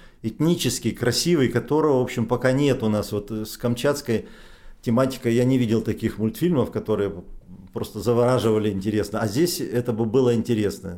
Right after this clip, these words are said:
У нас настолько красивая здесь, э, романтическая и природа, и всё это, и вот эти герои. Таким образом, вот, э, можно, книга ра-, есть, мультфильм, кукольный театр – может быть, даже обычный театр,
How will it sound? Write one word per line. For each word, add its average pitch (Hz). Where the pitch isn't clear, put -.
У 107
нас 131
настолько 117
красивая 120
здесь, 95
э, 107
романтическая 123
и 127
природа, 131
и 110
всё 113
это, 107
и -
вот 120
эти 120
герои. 143
Таким 147
образом, 139
вот, 120
э, -
можно, 110
книга 107
ра-, 110
есть, 180
мультфильм, 165
кукольный 113
театр – 131
может 120
быть, 123
даже 120
обычный 156
театр, 123